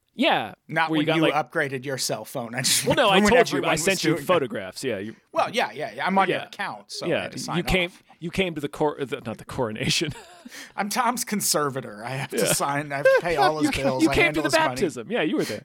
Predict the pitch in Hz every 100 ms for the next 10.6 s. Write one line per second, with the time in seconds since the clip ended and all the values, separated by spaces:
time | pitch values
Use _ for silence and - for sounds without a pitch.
0 | - 277 - - _ - 208 381 370 285
1 | 381 254 240 - _ _ _ _ _ -
2 | - 233 196 202 202 190 165 160 151 143
3 | 139 131 120 - _ - - 143 147 127
4 | 117 123 - 123 107 104 117 123 135 -
5 | 143 - 139 123 127 117 110 104 110 127
6 | 135 - 123 135 135 135 - 123 117 -
7 | _ _ _ _ 147 147 - 156 160 139
8 | 175 185 151 - - 160 160 147 - 190
9 | 170 165 - 139 113 107 - 208 - 117
10 | 127 123 120 247 156 202